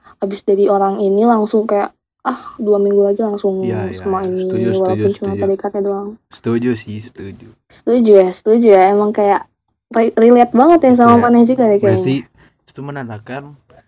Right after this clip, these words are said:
Speaker 2: benar-benar serius gitu.
Speaker 1: Hmm.
Speaker 2: Kalau biasanya orang-orang yang lama gitu tuh serius.
Speaker 1: Widih, najis banget orang ini.
Speaker 2: <laughs> Apalagi ya?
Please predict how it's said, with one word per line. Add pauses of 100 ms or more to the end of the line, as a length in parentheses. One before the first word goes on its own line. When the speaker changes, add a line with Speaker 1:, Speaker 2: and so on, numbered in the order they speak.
(320)
Speaker 2:
benar-benar (880)
serius
gitu. (720)
Speaker 1:
Hmm. (440)
Speaker 2:
Kalau
biasanya
orang-orang
yang
lama
gitu
tuh
serius. (1040)
Speaker 1:
Widih,
najis
banget
orang
ini.
Speaker 2:
<laughs> (4000)
Apalagi
ya?